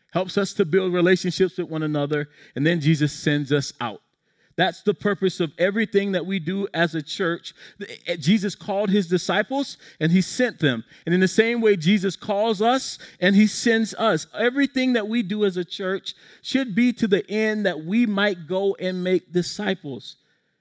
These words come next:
Are we riding with the least, the lost, the last, and the lonely?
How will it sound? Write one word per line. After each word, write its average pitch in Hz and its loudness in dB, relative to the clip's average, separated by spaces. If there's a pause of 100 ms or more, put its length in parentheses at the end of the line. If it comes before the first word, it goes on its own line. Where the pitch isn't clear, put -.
(960)
Are 220 -10
we 214 -6
riding 190 -2
with 175 -2
the 135 2
least, 170 2
the 139 -2
lost, 160 -4
the 147 -2
last, 160 -2
and 151 -6
the 135 -2
lonely? 165 -4